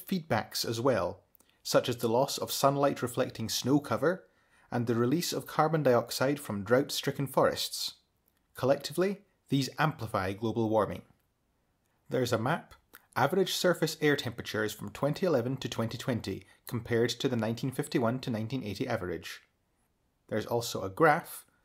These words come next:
observed global average temperature change since the pre-industrial era. The main driver for increased global temperatures in the industrial era is human activity.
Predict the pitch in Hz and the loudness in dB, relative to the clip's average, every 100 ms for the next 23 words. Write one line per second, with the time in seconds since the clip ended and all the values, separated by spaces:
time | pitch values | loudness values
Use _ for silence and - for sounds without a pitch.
0 | _ _ _ _ _ - 101 110 165 185 | _ _ _ _ _ -8 -2 4 4 4
1 | - 147 160 175 190 139 147 156 147 - | 0 4 4 4 2 2 2 0 -2 -4
2 | 160 120 120 - 107 104 110 - 139 143 | -4 -4 -6 -4 -4 -4 -6 -2 -2 -2
3 | - - 127 127 123 - - 120 147 104 | -6 -4 -2 0 0 -2 -2 0 2 2
4 | - - _ _ _ _ _ _ 113 120 | 0 -6 _ _ _ _ _ _ -2 2
5 | 185 208 170 143 123 147 - 127 107 104 | 4 4 4 4 4 0 0 -2 -2 -6
6 | - 175 - 160 156 147 131 113 - 110 | -2 -2 0 0 0 0 -4 -4 -2 -2
7 | 113 117 104 98 98 143 - 151 147 120 | 0 -2 -2 -2 0 0 2 2 2 2
8 | 110 110 110 - 110 - - 127 123 120 | 2 2 0 -6 -6 -2 0 0 0 -4
9 | 123 98 - 82 | -4 -4 -6 -10